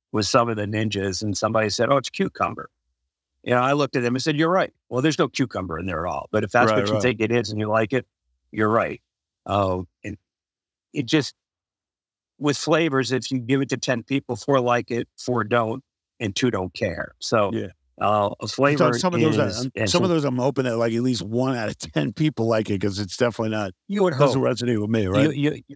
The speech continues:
Speaker 1: you, you would hope. And,
Speaker 2: Yeah.
Speaker 1: um, you know, we spent, like, you know, a lot of time getting the flavors right. But then if you look at the application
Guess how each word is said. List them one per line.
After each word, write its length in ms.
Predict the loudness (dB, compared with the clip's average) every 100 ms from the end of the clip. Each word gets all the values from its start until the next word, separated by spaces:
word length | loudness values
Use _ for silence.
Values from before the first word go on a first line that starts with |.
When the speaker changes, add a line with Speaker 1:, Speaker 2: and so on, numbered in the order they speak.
| _ _ _ _ _ _ _ _ _ -4
Speaker 1:
you, 340 | 0 2 0 -4
you 280 | -2 0 2
would 160 | 0
hope. 320 | 0 0 -2 -8 _ -8
And, 300 | -4 0 2
Speaker 2:
Yeah. 140 | 2 2
Speaker 1:
um, 520 | 0 2 0 -2 -4 -12 _ _ -2
you 60 |
know, 80 | 0
we 140 | 0
spent, 400 | -2 0 0 0 0
like, 200 | -2 0
you 140 | -2
know, 200 | -2 -4 -6 -14 _
a 100 | -2
lot 240 | 2 2 2
of 80 |
time 380 | 0 0 2 -2
getting 440 | -2 -2 -2 -4 -8 _ _ _ -4
the 120 | -4
flavors 500 | 0 2 2 2 0
right. 260 | 2 2 0
But 160 | -2 0
then 140 | 0
if 140 | 0
you 100 | -2
look 300 | 0 -2 0
at 140 | -2 -2
the 160 | -2
application 920 | 0 -2 -4 -6 -2 -2 -2 -4 -8